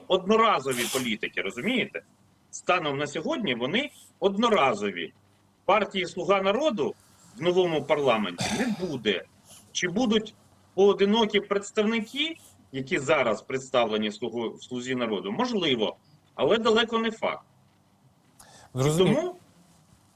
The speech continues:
Speaker 1: якщо вони хочуть боротися за власне політичне виживання, вони мають діяти не так, як від них очікуємо.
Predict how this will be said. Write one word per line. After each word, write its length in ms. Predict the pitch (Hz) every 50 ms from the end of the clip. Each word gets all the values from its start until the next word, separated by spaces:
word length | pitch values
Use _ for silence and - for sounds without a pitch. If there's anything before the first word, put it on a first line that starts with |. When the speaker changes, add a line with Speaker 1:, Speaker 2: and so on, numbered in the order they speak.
| _ _ -
Speaker 1:
якщо 280 | 156 175 - - 247
вони 280 | 240 233 233 233 233 214
хочуть 480 | 226 - 233 214 202 - 175 147 123
боротися 640 | 110 165 190 214 202 165 139 120 123 113 - - 117
за 120 | 107 131 156
власне 540 | 156 147 147 120 107 101 - - 101 90 -
політичне 560 | - 127 131 139 135 139 131 104 - - 107
виживання, 580 | 104 113 107 139 165 233 302 330 339 233 127 104 - _ _ _ _ _ _ _ -
вони 200 | 110 143 180 185
мають 460 | 165 147 175 247 302 311 240 - 117
діяти 640 | 104 117 190 240 262 277 220 - - 170 147 113 - - _ _ _ -
не 160 | 143 160 160
так, 320 | 160 - 170 240 277 -
як 160 | 262 214 -
від 160 | 170 143 127 123
них 240 | 143 196 233 - - _ _ _ _ -
очікуємо. 760 | 175 175 - - - - - - 113 107 95 92 87 87